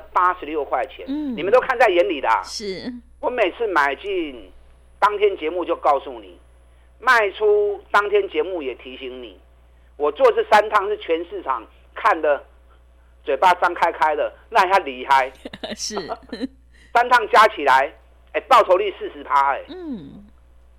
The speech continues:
Speaker 1: 那我技嘉封关前卖掉之后，昨天技嘉大涨，大家都在讲技嘉。林和燕怎么说？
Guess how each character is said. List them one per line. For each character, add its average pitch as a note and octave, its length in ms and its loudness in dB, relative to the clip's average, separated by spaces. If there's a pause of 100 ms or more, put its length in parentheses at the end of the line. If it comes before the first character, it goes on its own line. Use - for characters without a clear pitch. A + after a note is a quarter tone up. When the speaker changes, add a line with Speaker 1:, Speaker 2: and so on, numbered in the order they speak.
(280)
Speaker 1:
那 A#3+ 140 0
我 E3+ 60 2
技 G#3 200 -8
嘉 G3 140 8
封 G3+ 180 0
关 G3 160 0
前 D#3 100 -4
卖 E3+ 180 2
掉 D#3+ 180 2
之 D#3 160 -2
后， C#3+ 240 2 (320)
昨 D#3+ 120 0
天 G3 180 2
技 G3 140 -10
嘉 F3+ 140 6
大 F3 240 2
涨， G#2+ 220 -6
大 E3+ 80 2
家 E3+ 80 4
都 F3+ 60 2
在 D#3 60 2
讲 A#2 200 -8
技 C#3 160 -18
嘉。 B2+ 280 -2 (920)
林 E3+ 100 0
和 G3+ 140 2
燕 F#3 100 -2
怎 C#3+ 80 -6
么 C#3 60 -8
说？ D#3 240 0